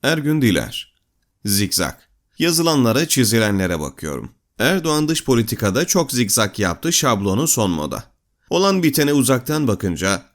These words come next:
adamlar haklı diyeceğiniz geliyor. Peki işin arka planı nedir? Küresel bilek güreşinin yansımaları nelerdir?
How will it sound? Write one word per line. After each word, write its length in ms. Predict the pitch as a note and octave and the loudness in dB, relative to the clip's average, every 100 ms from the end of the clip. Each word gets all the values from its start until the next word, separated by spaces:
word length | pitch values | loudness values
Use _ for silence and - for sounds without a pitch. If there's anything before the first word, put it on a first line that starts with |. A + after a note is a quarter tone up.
| - | -4
adamlar 500 | A2 C3 A2 G#2+ A#2+ | 0 2 2 0 0
haklı 360 | A2 G#2+ C3 | 0 0 2
diyeceğiniz 540 | A2+ G#2+ F#2+ F2+ F#2+ F2+ | 4 2 2 2 2 0
geliyor. 460 | D#2 G#1+ G#1 A1+ _ _ _ | -4 -4 -8 -10 _ _ _
Peki 400 | A#2 C3+ C3+ F#2 | 2 2 2 2
işin 220 | G2 C#3 | 2 2
arka 340 | G2 F#2+ B2 C#3 | 0 -2 -2 2
planı 360 | F3 D#3 A#2 | 2 4 2
nedir? 540 | F#2 D2 D#2+ D3+ - _ _ _ | 2 -2 -2 -4 -8 _ _ _
Küresel 440 | C3+ C#3 C#3+ G3 D#3 | 2 4 4 2 2
bilek 260 | D3+ C#3+ | 2 2
güreşinin 480 | C3+ B2+ - B2 B2 | 2 4 4 4 4
yansımaları 760 | F#2 F#2+ F#2+ G#2+ G2+ G2+ D#3 G#3 | 2 0 0 2 2 2 2 0
nelerdir? 640 | F#3+ A2+ D2+ D2+ E3+ - | 0 0 -2 -6 -8 -10